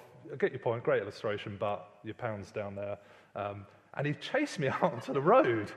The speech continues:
and gave it. He said, "No, take it and give it back to me when you've understood what I'm telling you." And, uh, I spent it, uh, because it just took that. It was so difficult to con-, to conceive that actually someone would have done something for me like that.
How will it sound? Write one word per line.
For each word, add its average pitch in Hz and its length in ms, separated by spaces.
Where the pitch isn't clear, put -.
and 135 200
gave 262 280
it. 330 40
He 285 80
said, 214 180
"No, 220 160
take 311 440
it 143 140
and 151 140
give 196 140
it 269 100
back - 220
to 165 80
me 143 100
when 147 140
you've 160 120
understood 131 400
what 143 120
I'm 180 100
telling 254 300
you." 95 140
And, 131 280
uh, 135 220
I - 60
spent - 380
it, 95 140
uh, 113 180
because 135 280
it 139 120
just - 300
took - 380
that. - 320
It 143 100
was 156 80
so 233 320
difficult 175 460
to - 80
con-, 120 240
to - 100
conceive 135 600
that - 120
actually 123 300
someone 117 340
would 104 100
have 98 120
done 113 240
something 98 400
for - 80
me 107 200
like 98 300
that. 92 300